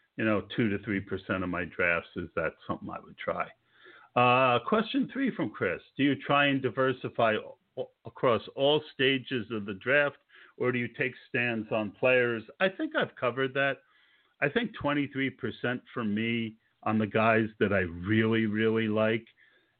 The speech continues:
and then on down to about fifteen percent, that gives you enough. And, you know, it's,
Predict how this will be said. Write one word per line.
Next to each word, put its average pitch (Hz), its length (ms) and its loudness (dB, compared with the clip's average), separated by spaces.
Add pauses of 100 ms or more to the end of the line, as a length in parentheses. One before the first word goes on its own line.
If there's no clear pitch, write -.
and 107 200 4
then 117 220 4
on 117 500 2
down 107 460 0
to 117 80 0
about 101 360 2
fifteen 113 460 0
percent, 107 540 0 (560)
that 180 240 2
gives 294 240 0
you 226 160 0
enough. 131 420 0 (840)
And, 131 720 -2 (880)
you 139 140 2
know, 117 420 2
it's, 135 180 0